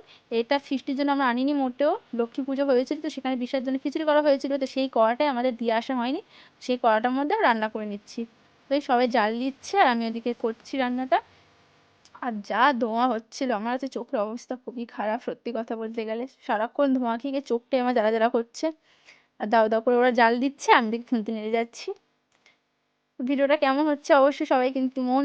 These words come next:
দিয়ে দেখো, কমেন্ট করে জানাবে। অনেকটাই বেলা হয়ে গেছে, তখন দেড়টার মতো বাজে, মানে এখন রান্না হয়নি আমাদের। তো ডালটা হচ্ছে,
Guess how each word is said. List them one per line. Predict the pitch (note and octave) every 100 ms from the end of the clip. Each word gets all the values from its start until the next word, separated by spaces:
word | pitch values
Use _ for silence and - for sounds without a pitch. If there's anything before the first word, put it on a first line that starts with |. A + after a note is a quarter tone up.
| C#4
দিয়ে | C#4
দেখো, | C4 B3+ - B4 -
কমেন্ট | A#3 A#3 B3
করে | B3 A#3+
জানাবে। | A#3 G#3+ B3 D4 A4 - - B3+ G#3+
অনেকটাই | A#3 A#3 B3
বেলা | A3+ G3+
হয়ে | A3+ A3+
গেছে, | A3 A3 C4
তখন | A3 A#3 A#3+
দেড়টার | A3 G#3 G#3+ A3+
মতো | A3+ A#3+ B3
বাজে, | G3 E3+ G3
মানে | A3 G3+
এখন | G3 A#3
রান্না | G#3+ G3+ A3 A#3
হয়নি | A3+ A3 G#3+
আমাদের। | G3+ G#3 E4 - _ _ _ _
তো | C4
ডালটা | G#3+ G#3 A3 A#3
হচ্ছে, | A#3+ A3+ - -